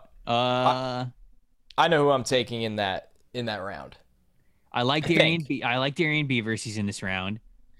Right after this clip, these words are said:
Speaker 1: There's actually, I lied. There's not just two. There's quite a few players that
Speaker 2: I like Amari Barno in this round.
Speaker 1: Yep.
Speaker 2: Barno had the nuts combine, right?
Speaker 1: Yeah, just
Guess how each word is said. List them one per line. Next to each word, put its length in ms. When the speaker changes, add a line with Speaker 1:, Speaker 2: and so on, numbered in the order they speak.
Speaker 1:
There's 180
actually, 380
I 120
lied. 260
There's 120
not 120
just 180
two. 200
There's 260
quite 400
a 60
few 180
players 460
that 340
Speaker 2:
I 120
like 240
Amari 320
Barno 420
in 60
this 160
round. 400
Speaker 1:
Yep. 320
Speaker 2:
Barno 280
had 120
the 80
nuts 360
combine, 560
right? 300
Speaker 1:
Yeah, 200
just 220